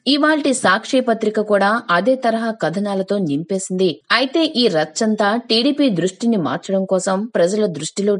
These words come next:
టీడీపీని దొంగ అని ముద్ర వేసే ప్రయత్నం అనేది సామాన్య ప్రజలకు కూడా అర్థమవుతూనే ఉంది. ఎన్నికల ముందు అన్ని రాజకీయ పార్టీలకు ఓటర్ల జాబితాను ఎన్నికల సంఘమే ఇస్తుంది. చీఫ్ ఎలక్టోరల్ ఆఫీసర్ వెబ్సైట్ లో వివరాలన్నీ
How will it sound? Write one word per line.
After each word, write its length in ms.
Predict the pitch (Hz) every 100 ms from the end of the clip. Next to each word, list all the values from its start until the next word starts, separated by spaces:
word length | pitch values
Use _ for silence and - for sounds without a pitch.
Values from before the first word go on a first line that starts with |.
| -
టీడీపీని 560 | 175 214 208 202 277 262 269 - 233
దొంగ 220 | 262 339 339
అని 160 | 302 294 214
ముద్ర 220 | 165 214 220
వేసే 200 | 220 208 156
ప్రయత్నం 360 | 156 - 208 196
అనేది 280 | 190 190 190 254 -
సామాన్య 440 | 269 262 311 311 277 165
ప్రజలకు 380 | 165 214 226 214
కూడా 160 | 196 202 214 -
అర్థమవుతూనే 560 | 147 180 190 180 196 190 190
ఉంది. 200 | 190 165 - _ - 277
ఎన్నికల 320 | 285 349 330 285
ముందు 220 | 262 254 262 190
అన్ని 180 | 226 269
రాజకీయ 460 | 175 190 233 240 226
పార్టీలకు 440 | 202 196 196 196 208 202
ఓటర్ల 320 | 170 196 220 196 160
జాబితాను 440 | 160 196 196 190 185 160
ఎన్నికల 340 | 226 247 226 208
సంఘమే 320 | 180 180 185 190
ఇస్తుంది. 340 | 160 185 185 - - -
చీఫ్ 280 | 294 302 - -
ఎలక్టోరల్ 640 | 196 214 - 233 220 220 220 214
ఆఫీసర్ 460 | 220 220 208 202 202 - 170
వెబ్సైట్ 480 | 170 175 233 214 214
లో 60 | 196
వివరాలన్నీ 600 | 160 185 214 202 196 196